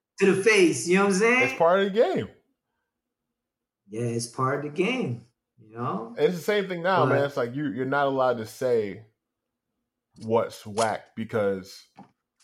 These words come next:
Speaker 2: So, and I, and I, I can openly say this, yo, street cats, black people especially, yo, we got a habit of, like, doing something, bringing it to a certain point, and then dropping it.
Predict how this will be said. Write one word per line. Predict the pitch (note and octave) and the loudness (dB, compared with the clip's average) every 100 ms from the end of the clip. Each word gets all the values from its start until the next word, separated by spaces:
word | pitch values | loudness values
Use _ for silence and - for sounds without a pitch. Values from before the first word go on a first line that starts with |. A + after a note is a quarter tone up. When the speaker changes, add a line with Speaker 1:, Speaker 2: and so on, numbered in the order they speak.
| _ _ _ _ _ _ _ | _ _ _ _ _ _ _
Speaker 2:
So, | - B2+ A#2 | 2 4 4
and | B2+ | 2
I, | C3+ D3+ C3+ | 2 2 2
and | C3+ | 2
I, | D#3 C#3+ | 2 2
I | D#3+ | 2
can | D#3 | 0
openly | A#2 A2 A2 G#2+ | 0 0 -2 -6
say | G#2+ A2+ | -4 -4
this, | A2 A#2 | -4 -4
yo, | A#2+ | -6
street | B2 - F#3+ D3+ | -6 -8 -8 -2
cats, | D#3 B2+ - - - _ _ _ _ _ _ _ _ _ - | 0 0 -4 -20 -20 _ _ _ _ _ _ _ _ _ -14
black | A#2 D#3 F3+ | -4 -2 0
people | D#3+ B2 G#2 F2 _ | -2 -4 -6 -10 _
especially, | A2 - - C3+ C3 G#2 G2 | -16 -8 -2 -2 -2 -10 -8
yo, | G2+ | -6
we | G#2 | -6
got | B2 B2+ | -2 0
a | A#2 | 0
habit | B2 A#2+ A2 | -2 -2 -2
of, | F#2+ | -4
like, | G2+ F#2 - _ _ _ _ _ - | -6 -8 -10 _ _ _ _ _ -14
doing | A2 A#2+ C#3+ | -4 0 0
something, | C#3+ D3+ C#3 D3+ D#3 D3+ _ _ _ _ | 0 -2 0 0 0 -6 _ _ _ _
bringing | B2 A2 B2 C#3 | -10 -2 0 2
it | C3+ | 0
to | C#3+ | -2
a | B2+ | 0
certain | C#3 A#2+ | -2 -2
point, | B2+ D3 D3 - | 0 0 -2 -6
and | A2 | -4
then | G#2+ G2 | -4 -2
dropping | F#2 A#2 G#2+ G2 | 2 4 4 -2
it. | F2+ | -12